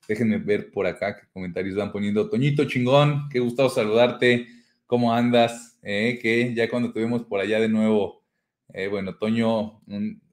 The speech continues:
bueno, buen amigo, paciente, con resultado espectacular ahí en el reto. Entonces, siempre nos ayudaba a mo-, a, a motivar. Marce también, que ahorita la saludé, bueno, pues ella también, súper, súper, súper, súper, súper buena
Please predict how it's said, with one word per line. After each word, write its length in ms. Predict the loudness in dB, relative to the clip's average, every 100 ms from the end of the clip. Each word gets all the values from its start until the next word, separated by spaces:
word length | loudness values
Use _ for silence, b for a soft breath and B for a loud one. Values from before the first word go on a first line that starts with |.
| _
bueno, 240 | -10 -8
buen 180 | -6 -6
amigo, 460 | -4 -2 -2 -2 -4
paciente, 600 | -8 -8 -8 -4 -6 -6 b b b
con 140 | -12 -10
resultado 480 | -10 -8 -2 -2
espectacular 720 | -2 -6 -10 -12 -10 -6 -2
ahí 140 | -2 -4
en 120 | -6
el 80 | -6
reto. 440 | -6 -4 -8 -8 _ _ _
Entonces, 640 | -20 -12 -12 -6 -6 -6 -10
siempre 300 | -10 -6 -8
nos 140 | -6
ayudaba 280 | -4 -2 -2
a 20 |
mo-, 200 | -4 -8 -6
a, 240 | -6 -6
a 20 | -8
motivar. 480 | -10 -6 0 0 0
Marce 320 | -4 -4 -6
también, 460 | -6 -6 -4 -4 -8 b b b
que 80 | -6
ahorita 240 | -4 -2
la 120 | -4 -4
saludé, 360 | -6 -6 -4
bueno, 240 | -2 -4 -6
pues 160 | -4
ella 180 | -4 -2
también, 460 | -4 -6 -6 -10 -14
súper, 480 | -4 -2 -2 -4 -6
súper, 380 | -8 -8 -10
súper, 360 | -10 -12 -12 -12
súper, 340 | -12 -10 -10
súper 300 | -10 -8 -6
buena 320 | -4 -2 -4